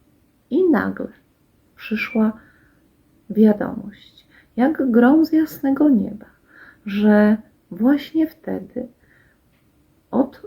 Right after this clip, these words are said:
wschodu Polskę zaatakował drugi wróg, Związek Radziecki. I prysnął ten pozorny błogostan.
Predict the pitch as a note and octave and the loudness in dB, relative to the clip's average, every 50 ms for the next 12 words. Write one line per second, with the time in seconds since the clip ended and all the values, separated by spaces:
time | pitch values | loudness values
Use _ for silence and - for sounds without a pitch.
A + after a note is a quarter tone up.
0 | - _ - - - - - - G3 F#3+ G3 G3 - A#3+ - - _ _ _ _ | -20 _ -20 -20 -20 -20 -16 -12 -12 -12 -10 -10 -14 -16 -16 -18 _ _ _ _
1 | _ _ _ _ _ _ _ _ - - G#3 G#3+ G#3+ - - - - C4+ C#4+ C#4+ | _ _ _ _ _ _ _ _ -6 -4 -2 -2 -2 -4 -6 -6 -2 -2 0 2
2 | - B3+ B3+ B3+ B3 - B3 B3+ - - B3 A#3+ B3+ B3+ C4 C#4 C4+ - _ _ | 2 2 2 2 0 -2 -6 -4 0 0 2 4 4 4 4 4 2 -2 _ _
3 | _ _ _ - G3 G#3 C#4 D#4 D#4+ D4 A3 - - - - - - _ _ _ | _ _ _ -4 2 4 6 6 6 6 4 2 -2 -6 -12 -12 -14 _ _ _
4 | _ _ _ _ _ - F3+ F#3 G3+ G3+ - - - - _ _ _ _ _ _ | _ _ _ _ _ -12 -6 -2 0 0 0 0 -4 -10 _ _ _ _ _ _
5 | _ _ _ _ - G3 G3 F#3 E3+ F#3 F3+ F3+ F3+ - G#3 G#3 G#3+ - B3+ B3+ | _ _ _ _ -14 -12 -10 -6 -2 -2 -2 -2 -4 -6 -8 -6 0 2 4 4
6 | A#3+ A3 G3 F3+ - - - _ _ _ _ _ _ _ _ _ _ _ _ _ | 4 4 0 -4 -4 -8 -14 _ _ _ _ _ _ _ _ _ _ _ _ _
7 | _ _ _ _ _ _ _ _ _ _ _ _ _ _ _ _ _ _ _ _ | _ _ _ _ _ _ _ _ _ _ _ _ _ _ _ _ _ _ _ _
8 | _ _ _ _ _ _ _ _ _ - G#3+ A3 G#3 G3+ G3 G3+ - _ - - | _ _ _ _ _ _ _ _ _ -2 0 0 0 0 -2 -6 -10 _ -2 2
9 | C#4 C#4 C4 B3+ - - F#3 F3 F3 F3+ F3+ F3 - G3+ G3+ - _ _ _ - | 4 4 4 2 0 -10 -10 -8 -6 -4 -4 -4 -4 -6 -10 -14 _ _ _ -8
10 | G3 F#3 F#3 F#3 F3+ F3+ F#3+ G3+ G3 - _ _ _ - - G#3 G3+ G#3 G#3 B3 | -8 -6 -6 -8 -8 -8 -8 -8 -8 -10 _ _ _ -4 0 0 2 4 4 6
11 | A#3 A3+ G#3+ G3 G3 G3 F#3+ F3+ E3+ F#3 F#3+ F#3+ F#3+ - F#3+ F#3 - - - - | 6 6 4 4 2 0 0 0 -2 -2 -2 -2 -2 -2 -6 -8 -8 -10 -16 -20
12 | - G3+ G3 G3+ | -16 -14 -14 -14